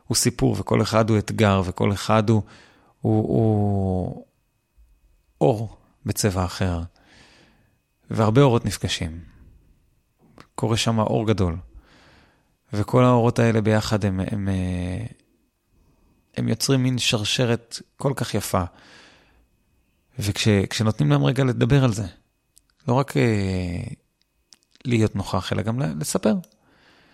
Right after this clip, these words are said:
ואחרי אימון יושבים ועושים איזשהו מעגל שיח, שבו כל אחד אומר, "רגע, עם מה התמודדתי היום? מה הבאתי איתי? מה לקחתי מכאן?"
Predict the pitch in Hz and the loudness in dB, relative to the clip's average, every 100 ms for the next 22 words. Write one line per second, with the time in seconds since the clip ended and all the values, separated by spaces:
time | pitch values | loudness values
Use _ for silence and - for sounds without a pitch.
0 | _ _ _ _ - 98 98 - 107 101 | _ _ _ _ -8 -2 -2 0 2 2
1 | 101 92 104 95 90 - 95 92 - 98 | 2 0 0 -2 -2 -2 0 0 0 0
2 | 90 90 92 - 92 87 85 - 92 92 | 0 2 0 -2 -2 -4 -6 -6 -6 -4
3 | 98 92 104 95 92 - - - _ _ | -4 -4 -4 -4 -6 -20 -20 -20 _ _
4 | _ - 107 110 117 120 117 143 147 151 | _ -2 0 2 2 2 2 2 0 -2
5 | 139 120 - 90 82 78 82 - - 98 | -2 -2 -2 -2 -2 -6 -12 -16 -6 -2
6 | 98 95 92 90 - 87 85 - _ _ | 0 -2 -4 -6 -8 -10 -10 -14 _ _
7 | _ _ - 95 92 127 123 135 101 - | _ _ -4 -2 0 0 0 0 -2 -2
8 | 90 | -4